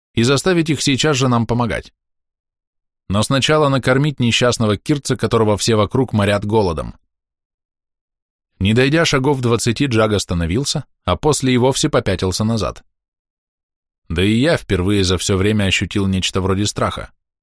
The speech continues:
Потому что из пещер, закованные в броню и сверкая стальными щитами на солнце, вышли трое. Они двигались неторопливо,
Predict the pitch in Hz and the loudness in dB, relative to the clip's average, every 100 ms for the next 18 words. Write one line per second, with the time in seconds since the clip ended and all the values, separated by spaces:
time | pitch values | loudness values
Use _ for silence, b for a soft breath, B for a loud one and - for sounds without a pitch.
0 | _ _ _ _ _ _ _ _ _ _ | _ _ _ _ _ _ _ _ _ _
1 | - 87 87 - 87 82 - 85 - 107 | -4 0 0 0 -2 -2 -2 0 2 2
2 | 92 90 101 95 92 90 80 87 90 107 | 0 0 0 2 2 0 -2 0 2 2
3 | 98 95 85 101 95 - 90 92 92 87 | 2 0 0 0 0 0 0 0 0 0
4 | - 95 90 87 - 110 107 104 87 92 | 0 0 0 0 0 0 0 0 0 -2
5 | 101 104 - 90 64 - _ _ _ _ | -2 -4 -2 -4 -6 -12 _ _ _ _
6 | _ _ _ _ _ _ - 85 85 82 | _ _ _ _ _ _ -4 0 0 0
7 | 87 85 85 82 - 85 85 80 85 85 | 0 0 0 0 -2 -2 0 -2 0 -2
8 | 101 | -2